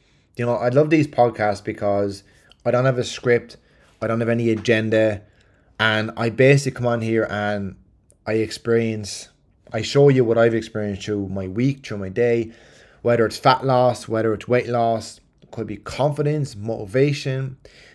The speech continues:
And last week's podcast was amazing. It was a belter.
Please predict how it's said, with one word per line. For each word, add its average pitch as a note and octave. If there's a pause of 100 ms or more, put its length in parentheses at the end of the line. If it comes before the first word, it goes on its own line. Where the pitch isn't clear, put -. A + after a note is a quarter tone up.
(120)
And A#2
last C#3
week's B2+
podcast G#2
was G2 (100)
amazing. G#2
It A2
was G#2
a G#2
belter. G#2